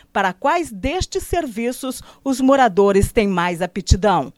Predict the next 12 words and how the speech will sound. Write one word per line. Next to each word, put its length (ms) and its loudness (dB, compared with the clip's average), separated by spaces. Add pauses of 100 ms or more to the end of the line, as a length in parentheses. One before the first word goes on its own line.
(520)
No 140 2
final 340 2
do 100 -2
encontro, 600 0 (180)
Bruno 380 0
Barbosa 600 0
propôs 480 -2
uma 160 0
parceria 760 0
entre 260 -4
os 120 -6
presentes 800 -2